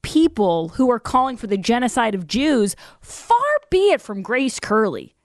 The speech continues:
to deter you from staying on that road. I actually, I would prefer, you know, and, and what it reminds me of, Jared, is when people say,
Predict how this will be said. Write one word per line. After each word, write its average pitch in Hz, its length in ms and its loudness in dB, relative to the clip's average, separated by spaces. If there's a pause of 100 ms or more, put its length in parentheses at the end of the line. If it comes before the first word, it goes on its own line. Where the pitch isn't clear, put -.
(600)
to 226 120 0
deter 214 400 0
you 175 220 -6
from 165 180 -8
staying 170 360 -6
on 151 100 -6
that 135 180 -10
road. 107 320 -8 (100)
I 427 220 0
actually, 330 460 -6
I 302 160 0
would 339 140 -8
prefer, 302 500 -2 (240)
you 294 80 -8
know, 349 120 2
and, - 240 -6
and 240 300 -2
what 285 180 0
it 294 60 0
reminds 262 480 0
me 226 160 -2
of, 175 140 -4
Jared, 175 320 -4
is 165 80 -8
when 180 100 -6
people 180 320 -6
say, 165 440 -2